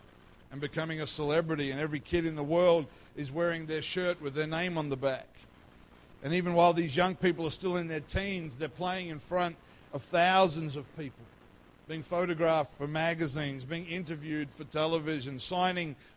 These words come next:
multi-million dollar contracts for different product endorsements.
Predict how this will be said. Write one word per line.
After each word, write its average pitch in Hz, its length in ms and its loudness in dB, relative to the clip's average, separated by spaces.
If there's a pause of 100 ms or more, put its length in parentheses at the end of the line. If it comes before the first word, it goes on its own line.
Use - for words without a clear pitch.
multi-million 170 760 -2
dollar 170 260 2
contracts 165 680 -4
for 147 100 -14
different 156 400 -10
product 170 380 -4
endorsements. 151 800 -10